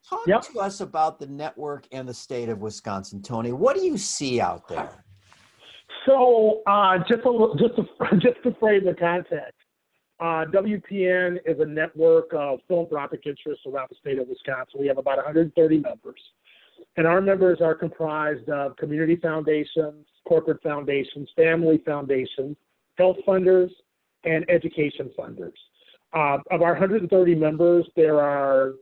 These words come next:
Speaker 2: seventeen hundred philanthropic interests in the state of Wisconsin. Uh, they could be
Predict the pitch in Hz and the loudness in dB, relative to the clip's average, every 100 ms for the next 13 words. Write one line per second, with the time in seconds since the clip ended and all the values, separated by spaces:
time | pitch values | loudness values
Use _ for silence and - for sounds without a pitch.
0 | _ _ _ _ _ - 185 196 196 190 | _ _ _ _ _ 0 2 0 -2 -2
1 | 190 170 165 165 156 180 175 - _ _ | -2 0 -4 -2 2 2 2 -4 _ _
2 | _ _ 294 175 170 170 165 165 165 156 | _ _ 0 2 2 0 0 -2 -6 -8
3 | 160 180 170 _ _ _ - 160 147 - | -6 -2 -2 _ _ _ -8 -8 -4 2
4 | 160 151 147 143 147 143 143 175 175 175 | 4 4 2 0 -4 -6 -6 -4 -6 -8
5 | - _ - _ - 147 135 131 - 175 | -20 _ -20 _ -6 -2 -2 -4 -2 0
6 | - 170 160 | 0 0 0